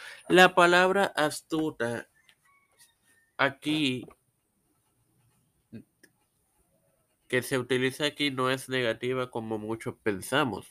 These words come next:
sino positiva. Todo lo que Dios hizo antes de la caída del hombre fue positivo.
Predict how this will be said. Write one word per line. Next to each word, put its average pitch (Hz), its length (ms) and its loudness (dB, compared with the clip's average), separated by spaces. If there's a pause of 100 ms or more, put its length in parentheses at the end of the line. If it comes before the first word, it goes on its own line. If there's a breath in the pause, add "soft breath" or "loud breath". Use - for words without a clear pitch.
(120)
sino 117 320 0
positiva. 120 720 -2
Todo 127 320 2
lo 135 220 -2
que 135 180 0
Dios 143 420 -2 (840 loud breath)
hizo 165 320 2
antes 156 300 0
de 156 100 0
la 147 220 0
caída 151 760 0 (280)
del 123 260 0
hombre 127 640 -4 (120)
fue - 480 2
positivo. 127 800 0